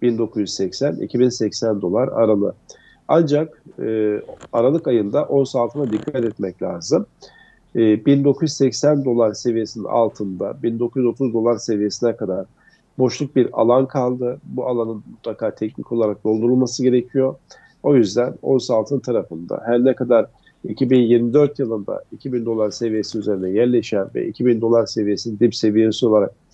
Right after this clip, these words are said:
belirleyen bir ons altın karşımızda dursa da Aralık ayında o aşağıda ihlal edilen alanların teknik olarak test edilmesi gerektiğini şahsen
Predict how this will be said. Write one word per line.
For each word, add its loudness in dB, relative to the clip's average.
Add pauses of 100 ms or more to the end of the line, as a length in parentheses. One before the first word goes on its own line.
(460)
belirleyen 4
bir -4
ons -4
altın -4
karşımızda -6
dursa 0
da -2 (640)
Aralık 2
ayında -6
o -4
aşağıda -6
ihlal 0
edilen -4
alanların -2
teknik -6
olarak 0 (340)
test 2
edilmesi 2
gerektiğini 0
şahsen -4